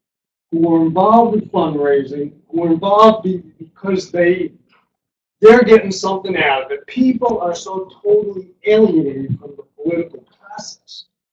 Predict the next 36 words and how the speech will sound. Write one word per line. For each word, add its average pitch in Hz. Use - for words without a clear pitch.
But 170
yet, 220
at -
the -
same 190
time, 214
because 170
of -
our 147
two-party 175
system, 175
because 147
of 139
our 135
messed 214
up 180
political 175
system, -
the 170
only 226
way 220
it's 208
gonna 190
be -
able 190
to -
be 165
changed 208
is -
from 156
within, -
within 170
and 180
without. -
That's 208
gonna, 220